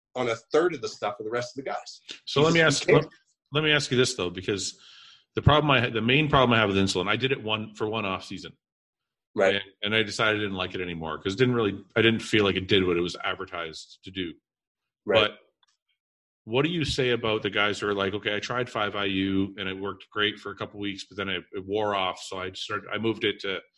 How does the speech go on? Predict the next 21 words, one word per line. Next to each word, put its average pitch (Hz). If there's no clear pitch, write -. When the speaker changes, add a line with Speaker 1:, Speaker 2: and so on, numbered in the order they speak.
Speaker 2:
eight, 123
then 98
ten, 113
then 98
fifteen." 107
And 90
'cause 135
that's 170
what 135
happens. 127
Guys 113
start 117
it 104
and 107
then 107
they 101
kind 110
of 101
lose 123
that 104
initial 113